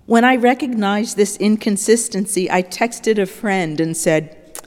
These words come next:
"Last week I should have preached from Isaiah." <laughs> Then I might not have noticed, and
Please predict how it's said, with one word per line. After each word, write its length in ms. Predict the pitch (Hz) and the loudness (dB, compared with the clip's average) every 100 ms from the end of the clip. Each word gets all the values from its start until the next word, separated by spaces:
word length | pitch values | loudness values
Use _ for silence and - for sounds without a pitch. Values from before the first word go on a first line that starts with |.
| _ - - | _ -20 -6
"Last 320 | 170 175 196 190 | 4 4 4 2
week 160 | 180 | 2
I 60 | 156 | 2
should 200 | - 165 | 0 0
have 120 | 160 | 4
preached 300 | - 175 - | 4 4 0
from 220 | - 160 | 0 2
Isaiah." 580 | 147 147 160 160 151 143 - - - - - - - - - - | 4 4 8 8 6 2 -6 -20 -20 -20 -20 -20 -20 -20 -20 -18
<laughs> 1500 | - - - - - - - - - - - - _ - - | -14 -14 -16 -20 -20 -20 -20 -20 -20 -20 -20 -20 _ -20 0
Then 500 | 247 262 269 269 - - | 4 6 4 2 -4 -2
I 160 | 175 294 | 6 8
might 240 | 381 339 | 8 6
not 140 | 311 302 | 6 6
have 100 | 302 | 6
noticed, 480 | 269 294 302 294 | 6 6 4 2
and 360 | 180 175 170 180 | 2 2 -2 -8